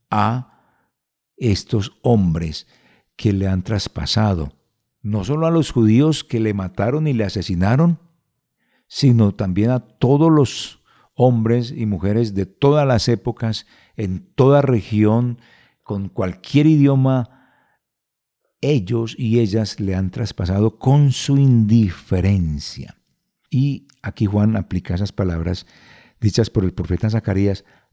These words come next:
donde Zacarías muestra a Dios traspasado, aquí Juan muestra a Jesús traspasado,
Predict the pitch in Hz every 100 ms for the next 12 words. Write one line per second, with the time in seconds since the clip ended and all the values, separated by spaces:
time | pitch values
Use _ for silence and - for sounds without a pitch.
0 | _ _ _ _ _ _ _ - 92 82
1 | 90 92 73 90 98 101 98 - 107 95
2 | 95 92 - 101 - 113 107 101 107 -
3 | 98 90 - 98 95 104 101 90 90 85
4 | 98 - - 82 90 - 101 92 - 85
5 | - 78 - 73 71 73